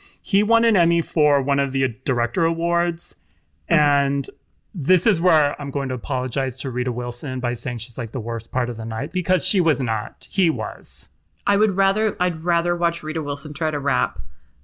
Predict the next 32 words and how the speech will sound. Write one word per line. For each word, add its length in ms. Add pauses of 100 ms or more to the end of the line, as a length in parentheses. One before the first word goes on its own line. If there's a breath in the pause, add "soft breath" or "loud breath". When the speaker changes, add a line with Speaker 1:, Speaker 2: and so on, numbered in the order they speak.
(120)
Speaker 2:
three 280
times 380
over 400 (300)
than 140
listen 240
to 100
that 200
speech 240
again. 300 (280)
Speaker 1:
Yeah, 220
I 80
cannot 540
disagree 420
with 180
you 360 (120)
there, 460
because 380 (120)
bitch 220
would 100
not 200
shut 220
up. 260 (180)
He 120
just 240
kept 180
going, 220
Speaker 2:
Oh 20
my 60
Speaker 1:
going, 200
Speaker 2:
God. 80
Speaker 1:
going. 200 (540 loud breath)
So 460